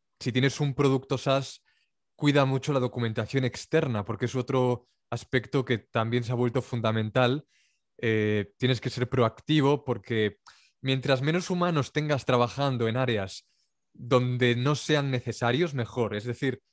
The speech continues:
dirige a tu equipo de customer support a lo que realmente hace falta, ¿no? A esa, a esa tarea de responder tickets que son un poco más, eh, para el humano, ¿no?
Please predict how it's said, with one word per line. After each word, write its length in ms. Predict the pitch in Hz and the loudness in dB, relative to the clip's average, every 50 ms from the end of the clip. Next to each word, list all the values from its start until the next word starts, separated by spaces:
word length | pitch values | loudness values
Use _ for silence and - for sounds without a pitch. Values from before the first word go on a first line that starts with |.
| _ _ _ - | _ _ _ -10
dirige 500 | - 123 123 131 147 139 123 - 131 113 | -6 -4 -2 -2 -2 -2 -2 -4 -4 -2
a 80 | 113 107 | -2 -4
tu 140 | - - 117 | -4 -4 -6
equipo 400 | 107 - 135 123 - 147 147 147 | -4 -4 -8 -4 0 2 2 2
de 100 | 143 135 | 2 2
customer 440 | - 143 123 - - 139 135 131 | 0 -4 -4 -2 -4 -4 -4 -4
support 460 | 120 - 123 - 143 156 175 190 - - _ _ _ _ _ _ - | -4 -4 -4 0 2 2 2 0 -6 -12 _ _ _ _ _ _ -2
a 80 | - 127 | 0 2
lo 140 | 127 131 127 | 2 2 0
que 100 | - 135 | 0 0
realmente 480 | 127 131 135 139 143 143 143 131 165 | 2 2 2 2 2 -2 -2 0 -2
hace 200 | 151 139 156 143 | -2 0 -2 -4
falta, 440 | 123 - 127 110 110 101 - 101 95 | -2 0 -2 -2 -2 -4 -6 -8 -8
¿no? 200 | 98 123 160 - _ _ _ _ _ - | -6 -8 -8 -10 _ _ _ _ _ -4
A 120 | 123 117 | 0 2
esa, 640 | 120 127 120 - 156 143 139 139 131 127 123 120 117 110 _ - - _ _ _ - | 2 0 0 0 0 2 2 2 2 0 0 -2 -6 -10 _ -20 -20 _ _ _ -2
a 100 | 120 127 | 0 0
esa 200 | 131 117 139 131 | 2 2 0 0
tarea 320 | - 143 135 135 139 143 | 2 2 2 4 4 4
de 80 | 139 135 | 4 2
responder 640 | 135 123 - - - 127 120 120 120 131 131 113 - | 0 -2 -6 -6 -6 -4 -4 0 0 0 0 0 -2
tickets 460 | - 139 143 123 - 151 151 143 - - | -4 -4 -4 0 2 2 2 0 -2 -4
que 100 | - 120 | -4 -4
son 200 | - 135 127 131 | -2 -2 -2 -2
un 120 | 131 123 | -2 -2
poco 280 | - 131 127 - 143 139 | -2 -2 0 2 0 2
más, 360 | 131 131 139 147 - - _ _ _ _ _ _ _ _ - | 2 2 2 0 -4 -8 _ _ _ _ _ _ _ _ -4
eh, 480 | - 123 117 113 113 113 110 107 - _ _ _ _ | 2 4 4 4 4 2 0 -2 -4 _ _ _ _
para 180 | - 123 117 117 | 0 2 2 2
el 80 | 113 | 2
humano, 380 | 113 110 117 143 147 127 113 104 | 0 0 0 0 0 0 0 -2
¿no? 260 | 117 156 190 180 131 | -2 -4 -4 -6 -8